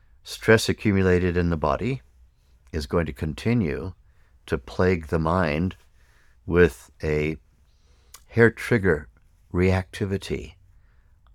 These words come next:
What do I do now, fight or flee? Whereas when we release stress on a daily basis, and we release it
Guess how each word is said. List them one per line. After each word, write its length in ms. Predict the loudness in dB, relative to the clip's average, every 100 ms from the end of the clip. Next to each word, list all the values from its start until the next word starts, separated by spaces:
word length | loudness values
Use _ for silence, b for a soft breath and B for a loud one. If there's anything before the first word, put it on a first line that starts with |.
| -12
What 160 | 2 4
do 120 | 6
I 100 | 4
do 180 | 4 2
now, 220 | 2 0
fight 400 | 0 2 2 2
or 100 | 0
flee? 480 | -2 0 0 -2 -12 _ _ -20 -20 _ _ _ -20 -20 -20 -20 -20 -6
Whereas 400 | 4 8 8 6
when 160 | 4 4
we 120 | 4
release 380 | 4 2 0 0
stress 640 | -4 0 2 0 -4 -8 -12 _ _ _ _ _
on 160 | -2 0
a 60 | 2
daily 300 | 4 2 0
basis, 480 | -2 -2 -4 -8 -8
and 280 | -6 -4
we 120 | -2 -2
release 480 | -4 -2 -4 -4
it 140 | -6